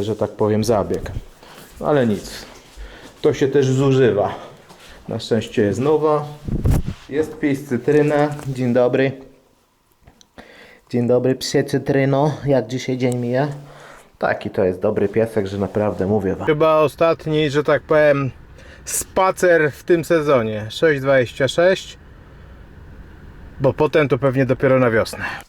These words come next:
A biorąc pod uwagę, że to ostatni, że tak powiem, spacer, to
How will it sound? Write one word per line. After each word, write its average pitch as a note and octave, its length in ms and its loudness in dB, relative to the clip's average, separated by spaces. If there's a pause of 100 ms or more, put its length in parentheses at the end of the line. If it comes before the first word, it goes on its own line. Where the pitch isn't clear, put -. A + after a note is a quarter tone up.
A A#2+ 140 -4
biorąc D3 420 0
pod C3+ 200 -4
uwagę, C#3+ 420 -2
że C#3 120 -4
to C#3 160 -4
ostatni, C#3+ 640 -2 (1160)
że A#2 100 -12
tak C3+ 160 -4
powiem, B2 160 -6
spacer, C#3 520 -6
to C#3 220 -6